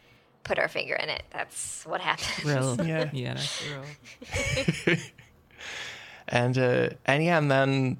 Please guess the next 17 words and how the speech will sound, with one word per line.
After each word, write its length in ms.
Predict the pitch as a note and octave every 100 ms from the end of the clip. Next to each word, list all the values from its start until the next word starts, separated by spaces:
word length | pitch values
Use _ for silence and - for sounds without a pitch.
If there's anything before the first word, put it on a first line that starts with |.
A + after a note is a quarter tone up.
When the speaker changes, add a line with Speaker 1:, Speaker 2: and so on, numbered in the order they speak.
| -
Speaker 3:
that's 340 | - A#2 -
the 80 | C3
origin 520 | - A2 A#2 C#3 D3
of 400 | D3+ C#3 B2+ - -
toasters, 500 | E3 F#3 G#2 G2+ F#2+
is 140 | F#2+
this 200 | G#2 G2
metal 320 | A2 A#2+ A#2
alloy. 540 | A#2 A2+ A2 G#2+ G#2 G2+
Wirecutter 500 | G2 G2+ - G2+ G2+
says 600 | - G2+ G2+ G2 - - -
most 440 | G#2 G#2 A#2 -
toasters 380 | - A2 - G2+
still 220 | - G2+
work 220 | G2+ G2+ -
this 200 | G2 -
way. 440 | G#2 G2+ G2 A2